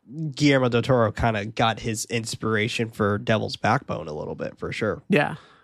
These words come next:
Speaker 2: I could
Speaker 1: Because,
Speaker 2: definitely
Speaker 1: like,
Speaker 2: see
Speaker 1: I mean,
Speaker 2: that.
Speaker 1: you have this, but he, I don't think he was able to lean into it as much as he wanted to, 'cause this looks like he wanted to make a ghost story right here.
Speaker 2: Perhaps.
Speaker 1: But he
Speaker 2: This is
Speaker 1: couldn't.
Speaker 2: like, um, the foundation of what he's gonna make in the future and stuff like that too.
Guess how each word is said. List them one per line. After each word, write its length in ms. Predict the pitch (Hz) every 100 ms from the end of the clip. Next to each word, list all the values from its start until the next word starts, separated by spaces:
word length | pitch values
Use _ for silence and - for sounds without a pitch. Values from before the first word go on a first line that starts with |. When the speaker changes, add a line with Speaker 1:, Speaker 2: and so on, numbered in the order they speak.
| -
Speaker 2:
I 40 |
could 60 | 151
Speaker 1:
Because, 220 | 127 110
Speaker 2:
definitely 20 | 107
Speaker 1:
like, 80 | 131
Speaker 2:
see 40 |
Speaker 1:
I 20 |
mean, 140 | 107 110
Speaker 2:
that. 40 |
Speaker 1:
you 60 | 110
have 360 | 98 117 117 117
this, 300 | 120 113 -
but 160 | 110
he, 80 | 110
I 80 | 120
don't 160 | 120 117
think 140 | 113
he 120 | 117
was 200 | 110 113
able 180 | 113 110
to 60 | 104
lean 420 | 117 160 185 160
into 380 | 127 113 127 120
it 60 |
as 120 | 113 117
much 160 | 113
as 100 | 123
he 100 | 120
wanted 440 | 113 120 196 143 -
to, 240 | 120 113 - - -
'cause 100 | 170
this 180 | 214 285
looks 200 | 254 -
like 180 | 202 165
he 120 | 180
wanted 360 | 156 156 151 -
to 80 | 127
make 220 | 123 110
a 60 | 101
ghost 340 | 98 95 -
story 480 | - 64 64 - - _ _ -
right 220 | - 73
here. 320 | 147 64 55 - _ _ _
Speaker 2:
Perhaps. 240 | 160 135
Speaker 1:
But 240 | 131 107 92
he 160 | 120
Speaker 2:
This 140 | 160 165
is 60 | 170
Speaker 1:
couldn't. 20 |
Speaker 2:
like, 200 | 170 156
um, 380 | 156 143 139 139
the 120 | 147
foundation 440 | 147 151 147 147 151
of 100 | 147
what 120 | 151
he's 180 | 147 143
gonna 160 | 147
make 140 | 143 156
in 40 |
the 60 | 143
future 260 | 147 139 143
and 120 | 143
stuff 160 | 143
like 100 | 131
that 140 | 139 139
too. 220 | 147 139